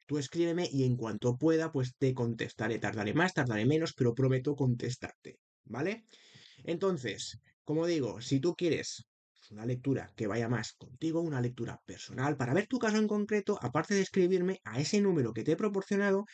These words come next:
me tienes que poner el tiempo de lectura que quieres, si quieres, pues, la lectura en formato telefónico, en formato videollamada o bien en formato vídeo grabado.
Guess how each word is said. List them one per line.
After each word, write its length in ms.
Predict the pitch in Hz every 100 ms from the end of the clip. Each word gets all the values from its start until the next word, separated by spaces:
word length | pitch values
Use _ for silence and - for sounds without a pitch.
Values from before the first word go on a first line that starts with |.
| - _
me 120 | 139
tienes 220 | 139 165 156
que 120 | 156
poner 380 | 147 120 101 -
el 280 | 135 156 147
tiempo 440 | 180 180 175 139 123
de 120 | 120
lectura 480 | 120 120 123 - -
que 140 | 127 127
quieres, 440 | 170 170 196 - - -
si 240 | - 147
quieres, 380 | 139 175 131 120
pues, 200 | - 120
la 120 | 120
lectura 400 | 120 123 151 127
en 120 | 120 120
formato 580 | 135 147 131 113 120 - _
telefónico, 800 | - 123 - 180 196 202 202 220 _ _ _ _ _ _
en 140 | 120
formato 500 | 120 123 147 127 113
videollamada 800 | 123 117 98 107 131 165 170 175 -
o 160 | 135
bien 280 | 131 143 151 127
en 160 | 135
formato 460 | 127 131 151 156 147
vídeo 300 | 131 135 131
grabado. 420 | 120 98 92